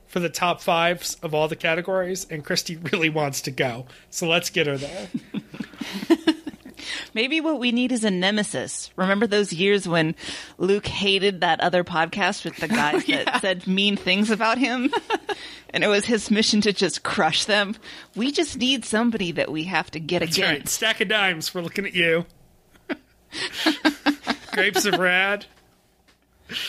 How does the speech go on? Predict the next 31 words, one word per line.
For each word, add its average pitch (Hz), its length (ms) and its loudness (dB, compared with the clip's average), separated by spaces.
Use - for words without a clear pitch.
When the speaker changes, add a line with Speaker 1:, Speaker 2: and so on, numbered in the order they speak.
Speaker 1:
Uh, 180 280 4
the 175 340 2
one 233 260 0
other 240 200 2
wrinkle 190 420 2
about 180 240 4
all 180 160 4
of 185 120 0
this, 202 260 -2
uh, 165 260 2
Best 233 260 -2
of 240 80 -2
Western 208 340 2
Washington, 175 680 0
as, 165 540 -2
uh, 139 320 0
curated 165 480 0
by 151 140 2
King 151 260 -2
Five, 135 540 0
has - 180 -2
hired 170 300 2
a 151 80 0
new 160 200 -2
company 160 480 -2
to 151 120 -4
manage 143 420 -2
their 139 120 -8
voting 156 380 0
this 127 200 -2
year. 143 240 -8